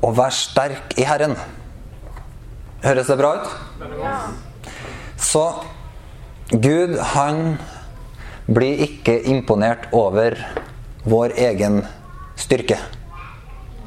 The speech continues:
Speaker 1: Men han ønsker ikke at kristne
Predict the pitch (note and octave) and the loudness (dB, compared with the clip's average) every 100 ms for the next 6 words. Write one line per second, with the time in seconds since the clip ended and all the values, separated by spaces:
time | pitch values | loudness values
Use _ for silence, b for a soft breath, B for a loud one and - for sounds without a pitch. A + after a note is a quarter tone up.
0 | - B B B B B B B - A2+ | -14 B B B B B B B 2 4
1 | C#3+ C#3+ C#3+ D3+ C#3 - C#3 D3+ - - | 4 2 2 2 2 2 2 2 0 4
2 | B2 C#3+ - - A#2 B2 - - - - | 4 4 -2 0 2 0 -8 -6 -6 -6
3 | - - - - - D3+ - - F2+ | -8 -12 -14 -6 2 2 2 0 2